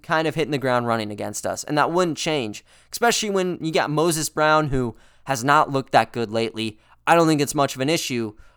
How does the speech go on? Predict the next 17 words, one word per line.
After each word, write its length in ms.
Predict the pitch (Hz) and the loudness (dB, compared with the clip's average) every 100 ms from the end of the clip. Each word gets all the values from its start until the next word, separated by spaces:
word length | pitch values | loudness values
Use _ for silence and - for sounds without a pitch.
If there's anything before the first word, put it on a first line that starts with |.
| _ | _
for 260 | 147 127 | 0 2
him. 380 | 110 135 107 95 - | 2 0 0 -4 -8
And 120 | 113 | -4
Dwight 320 | 131 151 131 | 4 4 4
Howard, 480 | 135 151 147 120 107 _ _ _ | 4 4 4 2 -4 _ _ _
even 420 | 202 220 196 180 160 _ _ _ | -6 -2 0 -2 -8 _ _ _
if 240 | 170 165 - | -4 -4 -8
Embiid's 680 | 135 123 - 160 165 214 156 | -14 -14 -6 -4 -4 -6 -2
gone, 300 | 127 107 110 | 0 2 0
I 40 | |
think 160 | 123 196 | -4 -4
he's 120 | 175 | -4
gonna 120 | 180 | -2
be 100 | 175 | -4
a 40 | 147 | -2
great 260 | 147 156 | 0 -2
starter 500 | - 147 147 127 110 | 0 4 4 2 -2